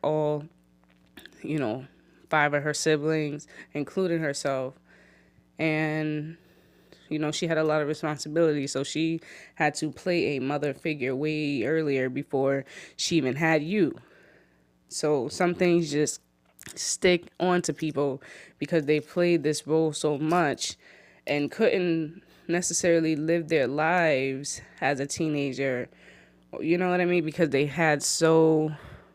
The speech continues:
much responsibility at that age. You know, she's still reacting as a little kid because she's never had a chance to actually grow,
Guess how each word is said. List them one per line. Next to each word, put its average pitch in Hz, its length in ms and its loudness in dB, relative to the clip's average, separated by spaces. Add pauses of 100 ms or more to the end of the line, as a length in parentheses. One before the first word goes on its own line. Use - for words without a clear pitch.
(420)
much 165 220 4
responsibility 160 840 2
at 127 160 2
that 143 140 4
age. 165 500 0 (600)
You 156 160 0
know, 143 380 0 (760)
she's 196 500 -2
still 190 320 0
reacting 175 500 2 (580)
as 160 180 2
a 160 60 0
little 165 200 0
kid 233 380 -2
because 170 260 0
she's 170 540 -4
never 175 280 2
had 165 200 2
a 156 80 0
chance 180 380 -2
to 156 60 0
actually 165 420 0
grow, 156 720 0